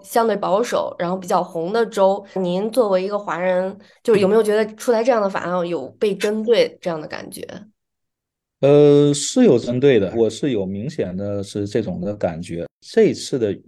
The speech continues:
Speaker 2: 法案的话，它不能简单的归结于种族歧视，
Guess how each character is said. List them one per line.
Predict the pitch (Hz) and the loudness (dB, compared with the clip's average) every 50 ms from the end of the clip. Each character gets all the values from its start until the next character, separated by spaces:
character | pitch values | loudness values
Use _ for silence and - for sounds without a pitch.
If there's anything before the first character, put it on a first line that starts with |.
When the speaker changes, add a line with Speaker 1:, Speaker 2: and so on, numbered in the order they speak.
| _ | _
Speaker 2:
法 | _ - - 95 95 | _ -8 -6 -6 -4
案 | 107 135 143 | -4 -4 -2
的 | 123 107 98 | -2 -4 -4
话， | - 113 110 98 90 87 - - - | -4 -4 -4 -4 -4 -6 -10 -10 -6
它 | - 127 | -4 -4
不 | 131 - - 135 | -2 -2 -2 -2
能 | 110 117 | -2 -4
简 | 123 - 95 92 | -4 -4 -4 -4
单 | 92 104 104 | -4 -4 -4
的 | 110 107 | -4 -4
归 | 104 117 113 110 | -2 -2 -2 -2
结 | 107 101 95 98 | -2 -4 -4 -4
于 | 95 92 90 95 101 | -4 -4 -6 -6 -6
种 | - - 107 95 90 | -4 -2 -2 -2 -2
族 | 87 104 127 | -2 -4 -4
歧 | 127 - 85 | -4 -6 -10
视， | 78 - - | -10 -10 -10